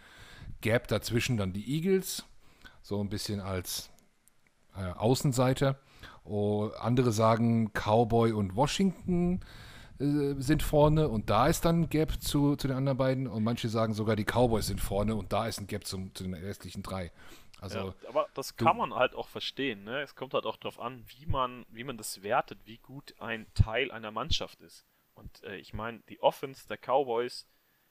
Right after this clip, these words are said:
Speaker 2: also wenn die nachher die beste Offense der Liga sind, würde mich halt jetzt nicht so krass wundern, ne? Also die haben die Spieler dafür. Die haben drei, also das,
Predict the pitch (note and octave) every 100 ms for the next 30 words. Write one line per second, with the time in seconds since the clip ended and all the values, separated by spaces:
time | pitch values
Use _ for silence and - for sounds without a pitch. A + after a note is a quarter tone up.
0 | _ _ _ _ _ _ _ G#2 G2+ G#2+
1 | A#2+ A#2+ A#2+ B2+ - A#2+ A#2+ A2+ A2+ B2
2 | - A#2+ - D3 D3 A#2 - A2 D3 E3
3 | A#2 A#2+ A2 A#2 A#2 C3+ C#3 C3 C3+ -
4 | - - D3+ F3 - - - - D#2 -
5 | G2+ F#2+ F#2+ F#2 G2+ C#3 D#3+ _ A2+ G2+
6 | - G2+ G#2+ G#2+ A2+ - F3+ F#3 - -
7 | - F2 _ _ _ _ G2 G#2+ A2+ A2
8 | A#2 A2 - -